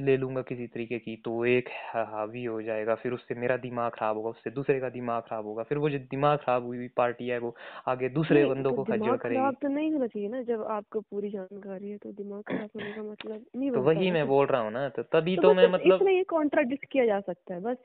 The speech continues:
Speaker 2: उसके अलावा नहीं, दिमाग खराब नहीं किया जा
Speaker 1: नहीं, नहीं, मैं वो थोड़े ना बोल रहा हूँ, मैं तो उसमें एंगेज होने, ये मतलब मैं ये बात बोल रहा हूँ कि अगर मैं उसमें एंगेज हो जाऊंगा उस लफड़े में, कुछ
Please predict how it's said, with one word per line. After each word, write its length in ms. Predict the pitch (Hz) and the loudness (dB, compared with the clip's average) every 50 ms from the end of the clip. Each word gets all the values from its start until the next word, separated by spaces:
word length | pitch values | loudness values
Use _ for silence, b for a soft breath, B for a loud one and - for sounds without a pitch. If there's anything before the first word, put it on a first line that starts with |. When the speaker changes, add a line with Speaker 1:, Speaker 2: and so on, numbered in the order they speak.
| _ - - | _ -12 -12
Speaker 2:
उसके 420 | 240 - _ - _ _ - 269 | -12 -12 _ -20 _ _ -4 -2
अलावा 280 | 262 262 262 254 254 254 | -2 -2 -2 -4 -6 -6
नहीं, 240 | 262 254 254 208 170 | -8 -8 -10 -10 -8
दिमाग 280 | 175 202 202 202 208 | -8 -10 -10 -10 -12
खराब 260 | 214 - 240 240 240 | -12 -12 -10 -10 -8
नहीं 100 | 247 247 | -8 -8
किया 200 | 247 - 226 220 | -10 -10 -14 -10
जा 140 | 220 - 143 | -8 -4 -2
Speaker 1:
नहीं, 160 | 143 151 151 | -2 0 0
नहीं, 160 | 147 143 135 131 | 0 -2 -2 -2
मैं 100 | 131 127 | -2 -2
वो 260 | 123 131 143 147 143 139 | 0 0 2 0 0 0
थोड़े 160 | - 117 113 107 | -2 -6 -6 -4
ना 160 | 107 110 113 | -6 -8 -8
बोल 200 | 110 110 107 101 | -6 -8 -8 -8
रहा 120 | - - | -6 -6
हूँ, 100 | 107 113 | -6 -2
मैं 100 | 127 143 | -2 -2
तो 120 | 143 170 165 | -2 -2 -4
उसमें 240 | 170 - - 160 | -4 -4 -2 0
एंगेज 440 | 156 156 151 151 160 160 165 170 147 | 0 2 4 6 6 6 6 4 2
होने, 300 | 127 117 113 117 120 117 - - - | 0 -2 -2 -4 -6 -8 -10 -14 -12
ये 80 | 131 135 | -10 -8
मतलब 300 | 139 147 151 180 180 180 B B B B B B B B B _ _ _ - | -6 -2 0 0 0 0 B B B B B B B B B _ _ _ -10
मैं 100 | 131 131 | -8 -6
ये 220 | 131 135 156 165 | -2 0 2 4
बात 260 | 151 135 131 131 - | 4 4 4 2 0
बोल 200 | 123 117 120 123 | -2 -4 -2 -2
रहा 160 | 120 120 120 110 | 0 0 -2 -2
हूँ 80 | 110 | -2
कि 120 | 113 - 160 | 0 2 2
अगर 140 | 156 156 | 4 4
मैं 80 | 156 160 | 2 0
उसमें 200 | 160 - 156 156 | -2 0 0 0
एंगेज 380 | 160 160 156 180 185 185 175 139 | 0 2 4 4 4 4 2 0
हो 100 | 123 120 | -2 -2
जाऊंगा 260 | 113 120 117 117 120 | -4 -4 -4 -4 -6
उस 100 | 120 - - | -6 -6 -4
लफड़े 500 | 123 127 147 139 - - 127 117 113 110 | 0 0 0 0 0 0 -2 -2 -2 -4
में, 180 | 107 104 98 _ _ _ _ _ _ _ _ _ _ _ _ _ _ _ _ _ _ _ _ _ _ _ - | -6 -10 -14 _ _ _ _ _ _ _ _ _ _ _ _ _ _ _ _ _ _ _ _ _ _ _ 2
कुछ 140 | - 277 - | 2 2 2